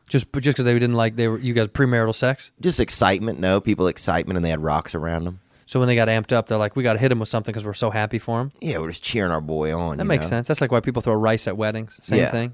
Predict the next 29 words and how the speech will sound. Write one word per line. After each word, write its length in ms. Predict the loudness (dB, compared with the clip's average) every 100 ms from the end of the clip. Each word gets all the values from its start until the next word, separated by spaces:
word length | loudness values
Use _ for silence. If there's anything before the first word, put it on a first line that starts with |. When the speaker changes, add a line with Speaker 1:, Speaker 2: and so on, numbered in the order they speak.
| -6
Speaker 1:
You're 100 | -6
excited, 300 | -2 -2 -2
so 60 | -4
you 60 |
wanna 100 | -6
throw 160 | -4 -4
something 300 | -4 -6 -6
at 120 | -6
him. 120 | -8 -12 _
Speaker 2:
Yeah, 220 | -4 -4
big, 280 | -4 -6 -6 -8 -14 _ -20 -20 _ _ _ -4
yeah. 380 | 0 0 -2 -16 _
Speaker 1:
You 120 | 0 0
ever, 60 |
did 220 | 0 -2
you 80 | 0
get 140 | 2 2
hit 120 | 2
with 100 | 4
a 40 |
rock 220 | 4 4 2
while 80 |
you're 80 | 2
getting 180 | 2 0
hoo-, 120 | 0
while 120 | 0
you're 120 | 0 0
hooking 200 | 0 -2
up? 140 | -2